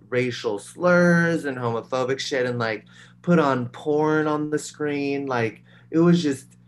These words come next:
horri-, it was just, like, horrible. Um, and, uh, and, like, my fucking aunt was watching. And so that was just the worst night of my life. <laughs> Yeah.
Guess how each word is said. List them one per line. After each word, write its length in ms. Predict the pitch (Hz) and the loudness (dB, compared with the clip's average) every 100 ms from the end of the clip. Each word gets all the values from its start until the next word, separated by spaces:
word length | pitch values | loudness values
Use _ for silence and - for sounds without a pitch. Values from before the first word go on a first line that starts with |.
| _ _ | _ _
horri-, 640 | - - 170 196 202 175 143 | -20 -14 2 6 8 8 6
it 60 | |
was 160 | 151 160 | 4 2
just, 220 | 156 - | 0 -2
like, 180 | 139 127 | -2 -2
horrible. 1040 | - - 151 175 175 127 104 95 87 90 _ - - _ | -6 -4 0 4 4 4 0 -2 -2 -8 _ -20 -20 _
Um, 540 | 120 120 110 101 98 104 - - - _ _ | -2 0 0 -4 -10 -18 -16 -16 -16 _ _
and, 280 | 127 127 123 120 | -2 0 2 2
uh, 520 | 113 110 104 98 - - _ _ _ _ _ | 2 0 -2 -4 -8 -16 _ _ _ _ _
and, 140 | 123 | -4
like, 220 | 123 117 120 | 0 0 0
my 120 | 123 | -2
fucking 460 | 120 123 127 120 - | 0 -6 -6 -10 -6
aunt 260 | 113 110 98 | -4 -4 -6
was 180 | 98 | -10
watching. 540 | 90 80 71 - - 58 - | -8 -10 -12 -14 -16 -18 -12
And 240 | 104 104 | -10 -10
so 400 | - 113 98 98 90 | -8 -4 -2 -2 -2
that 140 | 104 107 | -4 -2
was 220 | 107 104 | -4 -8
just 300 | 107 101 - _ - - _ _ _ | -12 -14 -20 _ -20 -20 _ _ _
the 100 | 117 | -2
worst 360 | 104 101 - - _ | 0 -4 -6 -18 _
night 180 | 101 90 | -10 -8
of 80 | 87 | -10
my 100 | 85 | -10
life. 1080 | - - - - 285 - 240 175 196 147 | -14 -16 -20 -8 -6 4 4 6 2 2
<laughs> 0 | - | 0
Yeah. 360 | 120 104 107 | -2 -2 -6